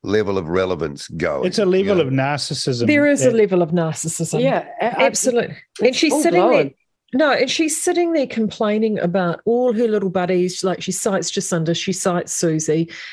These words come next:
Speaker 3: uh, herself, all these other journalists, these unnamed sources, and it is so awful. They're having to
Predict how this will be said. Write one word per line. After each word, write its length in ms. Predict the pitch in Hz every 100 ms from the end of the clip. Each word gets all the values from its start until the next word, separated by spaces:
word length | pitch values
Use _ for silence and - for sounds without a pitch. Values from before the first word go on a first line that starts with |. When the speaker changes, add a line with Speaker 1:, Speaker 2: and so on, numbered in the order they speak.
| -
Speaker 3:
uh, 280 | 180 170 160 - -
herself, 540 | 190 202 - 202 175 170 - - -
all 160 | 254 247
these 180 | 240
other 160 | 214 190
journalists, 520 | 175 208 190 190 175
these 200 | 190 180 -
unnamed 500 | 208 208 196 185 180
sources, 580 | - 185 190 175 190 170
and 140 | 170 - - -
it 100 | 190
is 100 | -
so 300 | 247 226 208
awful. 240 | 208 220
They're 100 | 202
having 440 | 170 - 247 233 214
to 140 | 208